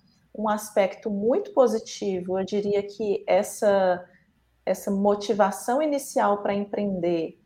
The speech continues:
junto com boas ideias, principalmente que nascem das universidades, com consistência, com propósito,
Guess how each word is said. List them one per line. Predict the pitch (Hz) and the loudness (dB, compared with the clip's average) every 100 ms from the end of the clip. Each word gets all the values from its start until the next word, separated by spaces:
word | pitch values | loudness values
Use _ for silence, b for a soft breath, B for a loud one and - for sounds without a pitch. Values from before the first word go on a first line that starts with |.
| _ _ | _ _
junto | - 185 226 240 226 226 | -10 -2 2 2 0 -4
com | - 185 185 | -6 -6 -4
boas | 170 196 254 285 254 | 2 4 6 4 2
ideias, | 202 185 180 180 180 - | 2 4 4 4 0 -4
principalmente | - 233 254 - 226 208 196 196 - | -6 -2 -2 -4 -6 -4 -4 -6 -10
que | - | -6
nascem | 190 190 180 190 | -4 -4 -4 -4
das | 180 214 208 208 | 0 2 0 -2
universidades, | 190 185 185 180 185 185 180 | -6 -6 -10 -2 0 0 -2
com | - | -12
consistência, | 175 185 - - - 202 196 196 - | -12 -12 -12 -14 -6 -4 -4 -6 -8
com | 196 | -10
propósito, | 190 180 180 185 185 185 180 180 - 180 | -2 -2 0 6 6 6 0 -8 -12 -12